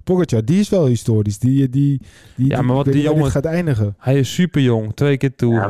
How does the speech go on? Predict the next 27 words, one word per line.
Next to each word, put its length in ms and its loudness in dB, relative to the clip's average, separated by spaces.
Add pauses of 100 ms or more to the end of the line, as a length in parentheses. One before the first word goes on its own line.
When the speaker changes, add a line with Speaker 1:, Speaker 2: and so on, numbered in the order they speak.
Speaker 2:
gewonnen. 220 -2
Alle 300 0
kla-, 160 -4
die 120 -6
klassiekers 520 -2
die 140 0
op 80 -2
zijn 180 -10
naam 220 -2
staan, 340 -4
Lombardije 720 0
en 140 -4
Luik, 260 -2
Bastenaken, 440 -4
Luik. 320 -8 (420)
Dan 100 -10
gaat 140 -4
hij 100 -2
misschien 300 -4
nog 140 -2
Vlaanderen 460 -2
Speaker 3:
Ja, 60 2
Speaker 2:
ook 60 -4
Speaker 3:
maar 80 -2
dit 80 0
Speaker 2:
winnen. 180 -4
Speaker 3:
is... 200 -20